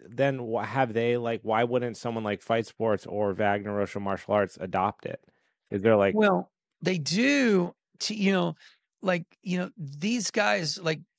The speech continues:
Speaker 2: perfect example, uh, Six Blades, Shanji, you know, his school
Speaker 1: Yep.
Speaker 2: in Austin,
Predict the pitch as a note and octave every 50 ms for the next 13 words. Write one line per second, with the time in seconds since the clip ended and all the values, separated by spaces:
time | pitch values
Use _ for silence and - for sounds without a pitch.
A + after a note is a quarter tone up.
0 | _ _ _ _ _ - - D3+ C#3 E3+ F3 E3 E3 D3 D#3 F3+ G3+ G#3 E3 D#3+
1 | C#3+ C3+ C#3 - _ _ _ _ _ _ _ _ - - D3 D3 C#3+ C#3+ C#3 C#3
2 | C3+ C3+ C3+ - - - - - - G#3+ F#3+ - - - F3 E3 D#3+ D#3+ E3 F3+
3 | F#3+ F#3 - - - - - - - - E3+ D3+ D#3 D#3 C#3 D3 E3+ F#3+ G#3 G#3+
4 | G3 - - - - - G3 F3+ D3+ C#3 C#3 C#3+ D3+ D3 - - - E3 D#3+ -
5 | D3+ C#3+ C#3 C#3+ D3+ D3 - - - F#3 F#3+ G3+ A#3